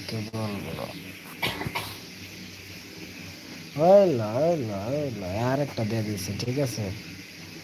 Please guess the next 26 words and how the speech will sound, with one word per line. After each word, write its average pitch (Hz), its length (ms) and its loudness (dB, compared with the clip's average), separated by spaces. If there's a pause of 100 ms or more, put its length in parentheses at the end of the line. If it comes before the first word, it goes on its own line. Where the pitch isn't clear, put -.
(160)
<laughs> - 1000 -2
আরেকটা 139 360 2
দিয়ে 117 220 2
দিয়েছে, 107 320 -2 (180)
ঠিক 107 220 -6
আছে? 117 360 0 (260)
আমাদেরকে 139 520 0
খালি 143 240 0 (100)
দেই, 117 300 2 (280)
আমরা 113 400 -2 (380)
ঠকি 117 300 -2
না, 98 140 -2 (100)
ঠিক 117 160 -4
আছে? 110 460 -6 (1500)
তোমরা 127 280 -2 (100)
সবাই 131 300 0
দ্রুত 135 260 0 (180)
জয়েন 117 240 0 (140)
হয়ে 120 260 2 (200)
যাও, 90 320 -2 (280)
ঠিক 110 240 -6
আছে? 127 180 -4 (260)
লাইক 107 200 0 (100)
এবং 113 160 -4 (200)
সাবস্ক্রাইবটা 110 560 -8 (140)
করে 110 300 -6